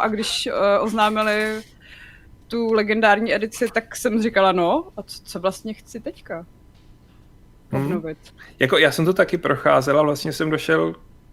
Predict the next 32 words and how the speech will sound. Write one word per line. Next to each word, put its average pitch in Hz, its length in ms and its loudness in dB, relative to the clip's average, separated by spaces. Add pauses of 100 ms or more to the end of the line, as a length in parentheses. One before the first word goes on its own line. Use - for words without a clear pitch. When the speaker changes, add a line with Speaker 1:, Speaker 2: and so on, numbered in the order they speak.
(420)
Speaker 2:
ke 135 120 -8
čtyřem 180 520 -4
hrám, 180 420 2
no, - 200 -4
co - 160 -12
bych 135 220 -8
tak - 220 -14
nějak - 220 -6
jako - 240 -8
asi - 220 -10
bral. - 420 -6 (180)
Speaker 1:
Možná 269 340 2
teďka, 339 240 -2
jako 339 160 0
když 294 160 -4
jsem 320 120 0
se 330 120 -4
zamilovala 302 540 4
do 294 80 2
toho 285 580 2
Final 269 300 -2
Fantasy 277 420 -4
sedm, 254 400 -6
tak, 247 340 -10
eh, 233 600 0
bych 226 560 -12
snesla 214 460 -6
nějaký 220 680 -4
další 190 480 -4
díly 247 340 -2
Final 294 320 -2
Fantasy 320 680 -6